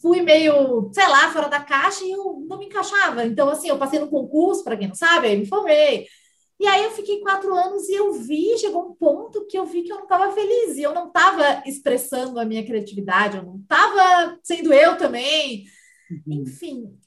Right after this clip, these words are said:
Speaker 1: e, e assim, o bloqueio de criatividade, e por isso que esse trabalho, assim, que vocês fazem, eu acho sensacional de verdade,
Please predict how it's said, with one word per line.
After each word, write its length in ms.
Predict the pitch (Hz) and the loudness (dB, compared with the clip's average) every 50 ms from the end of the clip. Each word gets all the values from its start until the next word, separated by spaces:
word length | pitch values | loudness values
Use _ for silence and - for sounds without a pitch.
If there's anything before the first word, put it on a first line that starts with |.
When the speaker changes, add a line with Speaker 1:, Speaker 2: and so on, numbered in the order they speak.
| _ _ - | _ _ -16
Speaker 1:
e, 1000 | 269 294 302 311 320 320 320 311 311 311 311 302 302 302 294 294 285 269 226 196 247 | -10 -6 -6 -4 -4 -4 -4 -4 -4 -2 -2 -4 -4 -6 -8 -10 -12 -12 -14 -6 -2
e 80 | 277 | 0
assim, 380 | 302 320 - - 370 330 320 294 | 0 0 -2 -6 -10 -12 -12 -10
o 120 | 262 302 | -10 -8
bloqueio 800 | - 311 339 339 339 - - - 320 269 294 339 427 480 523 453 | -6 -4 -4 -4 -6 -6 -8 -8 -6 -6 -2 -2 0 0 0 0
de 120 | - 311 - | 0 -2 -4
criatividade, 1120 | - 285 269 254 - - 233 214 190 180 165 160 165 196 269 302 233 254 233 196 - - - _ _ 202 | -4 -4 -4 -4 -6 -10 -16 -12 -6 -4 -4 -2 -2 -2 -2 -2 -2 -4 -4 -4 -4 -6 -12 _ _ -4
e 320 | 214 220 214 214 208 196 | -2 -2 0 0 -2 -2
por 140 | 196 240 226 | -2 -4 -6
isso 180 | 247 285 - - | -6 -6 -8 -8
que 60 | 339 | -8
esse 160 | 311 330 311 | -8 -8 -10
trabalho, 680 | - 285 277 254 202 180 190 185 185 202 247 320 285 226 | -4 -2 -2 -2 -2 0 0 2 4 4 4 2 2 0
assim, 200 | 208 - 262 214 | -2 -4 -8 -12
que 60 | 202 | -12
vocês 300 | 220 214 196 240 202 - | -12 -10 -10 -12 -10 -8
fazem, 580 | 214 190 180 220 247 240 233 208 196 196 202 - - - | -4 -2 -2 -2 -2 0 0 0 0 0 -2 -6 -10 -6
eu 180 | 185 196 196 | -2 0 0
acho 240 | 190 196 220 202 214 | 0 0 -2 -4 -8
sensacional 640 | - - 220 240 269 277 226 196 208 185 190 208 220 | -10 -10 -10 -10 -10 -12 -8 -6 -6 -4 -2 -2 -2
de 80 | 202 | 0
verdade, 540 | 196 202 208 170 156 160 190 247 262 - - | 0 0 0 0 0 -2 -2 -2 -4 -6 -10